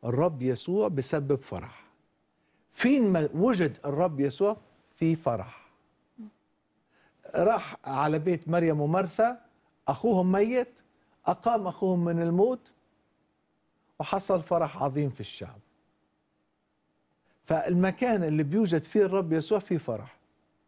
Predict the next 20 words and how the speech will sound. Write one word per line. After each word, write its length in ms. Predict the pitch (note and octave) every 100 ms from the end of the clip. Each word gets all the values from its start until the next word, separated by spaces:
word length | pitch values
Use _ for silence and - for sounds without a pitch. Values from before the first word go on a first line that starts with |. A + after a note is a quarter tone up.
| _ _
أرملة 400 | F#3+ G#3+ G3 F3 E3+
نايين 360 | F3 F3 E3
راح 200 | F3 -
تدفن 500 | C#3+ - G3 F#3+ E3+ D#3+
ابنها، 440 | F#3+ G3 G3+ B3 - _ _ _ D#3+
يتلاقى 600 | D#3+ F#3+ A3 A3 D3 C#3 _
موكب 480 | E3+ G#3+ A3 - D#3
الحي 560 | D#3+ - F#3+ F#3 G2+ G2 - _ _ _ _ _
مع 180 | B2+ C3
موكب 460 | D3 F3+ - D#3 C#3+
الميت، 480 | C#3 D#3 F3+ A#3+ C4 _ _ _ _ - -
والرب 400 | F3+ G#3+ B3+ A#3+
يسوع 420 | F3+ - G3+ -
يقيم 560 | D3+ E3+ E3+ A#3 G#3 -
الميت 560 | D3 D3+ F#3 G3+ G#3 G3+
من 220 | F3 F#3
الأموات، 800 | F3+ - D#3 D#3 E3 A3+ B3 - _ _ _ _ _ _ _
يرد 380 | C#3 E3+ E3+ D3
له 180 | B3 G#3
الحياة. 540 | D3+ - C3+ E3 A#3